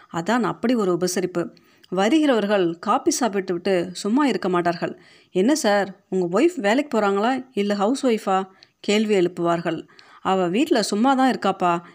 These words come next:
இப்படி எல்லோரிடம் சொல்வதில் அல்ப சந்தோஷமும் அவருக்கு உண்டு. இவர் இப்படி சொல்வதை கேட்டு, "ஏனுங்கோ, எல்லார்கிட்டையும் நான் சும்மா இருக்கிறதா சொல்றீங்களே, நான் செய்கிற வேலைகளை உங்களால செய்ய முடியுமா? நான் இல்லைனா தான் என்னோட அருமை புரியும்னு" சொல்லியும் அந்த பழக்கத்தை மட்டும் மாற்றிக்கொள்ளவே இல்லை.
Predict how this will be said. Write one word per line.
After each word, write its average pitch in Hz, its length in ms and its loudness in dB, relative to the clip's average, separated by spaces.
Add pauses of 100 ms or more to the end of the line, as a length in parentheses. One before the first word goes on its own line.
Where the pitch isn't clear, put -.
இப்படி 180 340 0
எல்லோரிடம் 254 440 2
சொல்வதில் 190 500 0
அல்ப 233 360 -6
சந்தோஷமும் 196 680 -2
அவருக்கு 170 320 -4
உண்டு. 175 300 0 (440)
இவர் 202 260 0
இப்படி 185 300 0
சொல்வதை 247 440 0
கேட்டு, 180 480 0 (300)
"ஏனுங்கோ, 233 480 4
எல்லார்கிட்டையும் 285 540 0
நான் 220 120 2
சும்மா 254 300 0
இருக்கிறதா 214 460 0
சொல்றீங்களே, 190 440 0 (260)
நான் 202 180 2
செய்கிற 269 280 2
வேலைகளை 226 380 2
உங்களால 185 260 2
செய்ய 240 300 0
முடியுமா? 180 520 0 (300)
நான் 208 240 2
இல்லைனா 254 420 4
தான் 226 280 0
என்னோட 180 220 2
அருமை 233 340 2
புரியும்னு" 214 400 0
சொல்லியும் 202 640 -2
அந்த 185 220 0
பழக்கத்தை 254 420 -2
மட்டும் 185 480 -4
மாற்றிக்கொள்ளவே 196 600 -2
இல்லை. 165 340 -2